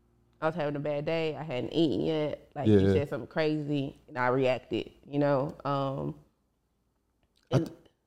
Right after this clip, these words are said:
Speaker 2: no, go ahead.
Speaker 1: and, and to still feel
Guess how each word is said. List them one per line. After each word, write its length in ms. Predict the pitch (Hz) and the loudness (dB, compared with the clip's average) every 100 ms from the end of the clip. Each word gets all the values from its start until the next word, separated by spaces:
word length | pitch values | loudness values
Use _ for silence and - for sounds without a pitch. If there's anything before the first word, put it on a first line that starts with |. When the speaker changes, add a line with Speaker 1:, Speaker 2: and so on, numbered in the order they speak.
| _ _ - | _ _ -20
Speaker 2:
no, 180 | - 80 | -18 -16
go 100 | - | -6
ahead. 120 | 82 180 | -4 0
Speaker 1:
and, 160 | 180 | -2
and 160 | 175 180 | 0 -2
to 140 | 180 | -4
still 420 | 165 - 180 160 151 | -6 2 6 6 4
feel 580 | - 160 143 143 151 | 0 4 4 4 -2